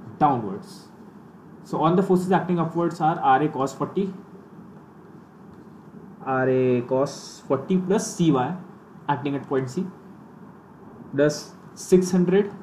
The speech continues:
Newton acting downwards, the tension, plus the weight eighteen into nine point eight one. So here the value of C Y comes out to be, on further solving, four forty-four point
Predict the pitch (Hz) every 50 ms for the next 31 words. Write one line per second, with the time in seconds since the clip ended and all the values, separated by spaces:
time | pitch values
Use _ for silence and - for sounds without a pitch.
0 | - - - - 151 143 135 175 180 185 180 - - - 127 123 - 143 139 131
1 | 131 131 131 135 175 202 - - - - - 131 131 131 135 131 127 - 180 185
2 | - - - - - - - - - - - - - - - - - - - -
3 | - - - 165 180 175 170 147 139 131 135 135 131 127 - - - - - -
4 | 147 139 131 127 165 175 185 190 - - - - - 143 139 131 127 139 139 147
5 | 170 160 - - - - 131 127 131 127 127 127 - 127 123 135 139 - 123 117
6 | 98 - - - - - - - - - - - - - - - - - - -
7 | - - - - - - - - - - 147 135 135 151 165 170 165 175 160 160
8 | 156 151 160 160 160 - - - 170 165 160 160 165 165 160 170 160 156 - 170
9 | 156 160 - 160 156 185 233 262 - - - - - - - - - - - -
10 | - - - - - - - - - - - - 135 135 135 135 131 - 143 139
11 | 160 156 - 156 147 160 180 180 - - 160 170 165 170 170 160 - 175 165 -
12 | 165 160 156 - 147 139 131 139 156